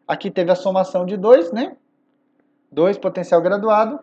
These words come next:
E aqui eu tive um potencial graduado hiperpolarizante, outro potencial. E aqui eu tive a somação de dois. Quando soma os dois, a intensidade aumenta. Vocês perceberam que a curva aumentou? Então é isso que aconteceu aqui, beleza?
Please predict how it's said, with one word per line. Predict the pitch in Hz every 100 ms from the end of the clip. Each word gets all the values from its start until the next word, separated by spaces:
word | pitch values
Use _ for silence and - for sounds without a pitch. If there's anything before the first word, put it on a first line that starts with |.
| _ _ _ -
E | 208
aqui | 208
eu | 233
tive | 233 214 180
um | 202
potencial | 196 202 202 185 185
graduado | 180 190 170 165 185 226 339 _ _ _ _ _ _ -
hiperpolarizante, | 226 196 180 185 180 196 190 233 277 - - _
outro | 190 196 202 -
potencial. | 202 214 - 240 180 165
E |
aqui | 196 220
eu | 220
tive | 226 190
a |
somação | - 220 220 - 208
de | 240
dois. | 208 160 147 - _ _ _ _ _
Quando | 233 320 359
soma | - 247 240 208
os |
dois, | 143 202 262
a | 226
intensidade | 208 226 214 196 196
aumenta. | 247 247 220 -
Vocês | 180
perceberam | 165 196 190 196 226
que | 202
a |
curva | 180 202 175
aumentou? | 170 165 254 233 - - _ _ _ _ _
Então | - 170
é | 170
isso | 180
que | -
aconteceu | 196 208 214 220 214
aqui, | 214 127 _ _ _
beleza? | 139 180 214 240